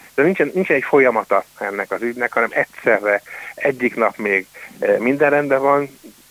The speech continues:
azt halljuk, hogy megmarad, így marad, úgy marad, miniszterelnök ezt sugallja, másnap meg egyszerűen hétszeres gázáremelés van. Tehát ezt nagyon nehéz feldolgozni, nagyon sokan el sem hiszik,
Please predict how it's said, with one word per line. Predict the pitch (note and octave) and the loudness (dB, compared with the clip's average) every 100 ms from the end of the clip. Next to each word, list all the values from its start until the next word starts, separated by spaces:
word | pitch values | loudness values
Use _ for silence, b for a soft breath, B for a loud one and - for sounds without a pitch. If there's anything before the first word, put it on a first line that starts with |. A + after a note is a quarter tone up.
| _ _ - | _ _ -2
azt | B2+ - | -2 0
halljuk, | - A2+ A2+ A2 | 2 2 2 -2
hogy | A#2 A2 | -4 0
megmarad, | B2+ B2 A#2 A#2 A2 A2+ | -2 0 2 4 4 0
így | B2+ A#2+ | -8 -4
marad, | A2+ G2+ A2 | -2 -2 -2
úgy | A#2+ | -4
marad, | C3 B2+ A#2+ A#2+ | 0 0 0 -2
miniszterelnök | A#2+ A2+ - A2 G#2 G2+ A2+ | -4 -4 0 0 0 -2 -4
ezt | B2+ | -4
sugallja, | - E3 D#3+ D#3 D#3 B B B | -4 0 2 2 0 B B B
másnap | D3 C3+ - A2 - | 0 0 0 -2 0
meg | A2+ | 2
egyszerűen | A2 - A#2 A2 A2 - B B | 2 0 0 2 0 -6 B B
hétszeres | B2 - - F#2 F#2 E2 - - _ - G#2 | 0 0 -2 -2 -2 -4 -12 -18 _ -8 -2
gázáremelés | F#2+ G2 A2 G2 G2 F#2 F#2 - | -2 0 0 0 -2 -6 -8 -2
van. | A#2+ A#2+ | -2 0
Tehát | A#2 B B B B B - - | -2 B B B B B -18 -2
ezt | B2 - | -2 0
nagyon | D3 C#3+ A#2+ | 0 2 2
nehéz | G2+ F#2 G2 - | 0 -2 -4 -2
feldolgozni, | A2+ A#2 B2+ B2 B2+ B2 C3+ | 0 2 2 2 0 0 0
nagyon | D3 D3 | 2 2
sokan | D3+ D3 D3+ - | 2 0 -2 -2
el | A#2+ B2 | -2 0
sem | - C3 - | 0 -2 -2
hiszik, | E3+ - F#2+ - | -6 -6 -10 -14